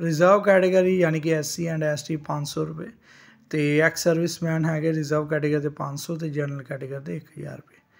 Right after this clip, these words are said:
ਸੋ, ਇਸ ਤਰੀਕੇ ਨਾਲ ਜਿਹੜੀ ਆ ਉਹ ਫੀਸ ਵੀ ਤੁਹਾਨੂੰ ਉੱਥੋਂ ਜਿਹੜੀ ਤੁਸੀਂ ਪੇ ਕ-, ਜਿਹੜੀ ਕੀ ਕਰੋਗੇ ਉਹ ਅਪਲਾਈ ਕਰਕੇ ਅਗਲੇ ਸਟੈਪ 'ਤੇ ਤੁਸੀਂ ਚਲੇ ਜਾਓਗੇ। ਕੁਛ ਹੋਰ ਪੁਆਇੰਟਸ ਇਸ ਨੋਟੀਫਿਕੇਸ਼ਨ 'ਚ ਹੈ।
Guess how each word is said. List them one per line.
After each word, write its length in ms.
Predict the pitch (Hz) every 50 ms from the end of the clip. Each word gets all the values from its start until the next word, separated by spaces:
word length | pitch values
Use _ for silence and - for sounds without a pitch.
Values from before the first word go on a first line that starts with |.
| _ _ - - - - _ _ _
ਸੋ, 420 | - - - 190 185 185 185 185
ਇਸ 140 | 190 196 185
ਤਰੀਕੇ 440 | 190 - 220 202 202 185 - 208 196
ਨਾਲ 160 | 196 202 196
ਜਿਹੜੀ 260 | 190 190 185 196 196
ਆ 100 | 190 190
ਉਹ 160 | 190 190 185
ਫੀਸ 520 | 180 - - 170 160 165 170 170 170 - 185
ਵੀ 200 | 180 180 185 170
ਤੁਹਾਨੂੰ 380 | 175 180 170 156 160 160 160
ਉੱਥੋਂ 380 | 156 147 151 - 165 160 156 156 - - _ _ _ - - - - - _ _ _
ਜਿਹੜੀ 220 | 160 151 151 156
ਤੁਸੀਂ 360 | 147 156 160 156 160 160 151
ਪੇ 380 | 147 151 - 156 156 160 160 160
ਕ-, 220 | 151 160 165 160
ਜਿਹੜੀ 440 | 151 135 147 147 147 151 151 151 147 - - - _ _ _ - _ -
ਕੀ 140 | 165 156 143 - _ _ _ _ _
ਕਰੋਗੇ 460 | - - 165 160 170 180 175 170 165 165 - - - - - - _ _ _
ਉਹ 180 | 196 196 202 202
ਅਪਲਾਈ 300 | 175 190 185 180 175 170
ਕਰਕੇ 480 | 165 180 170 160 - 175 175 180 196 233 - 208
ਅਗਲੇ 320 | 170 147 151 156 156 160 160
ਸਟੈਪ 320 | 156 - - 165 151 151
'ਤੇ 220 | 151 - 156 147 143
ਤੁਸੀਂ 240 | 143 147 147 160
ਚਲੇ 260 | 156 - 156 147 139 127
ਜਾਓਗੇ। 340 | 131 127 120 120 - - - _ _ _ _ _ _ _ _ _ _ _ _ _ _ _ _ _ _ - _ _ _ - _ - - - - - - - - _
ਕੁਛ 180 | - 226 220 214
ਹੋਰ 260 | 220 214 214 226 233
ਪੁਆਇੰਟਸ 340 | 208 233 233 233 240 233 -
ਇਸ 380 | 233 226 220 220 - - - 226
ਨੋਟੀਫਿਕੇਸ਼ਨ 640 | 214 214 214 196 214 208 214 214 214 220 214 214
'ਚ 80 | 202 214
ਹੈ। 200 | 196 220 294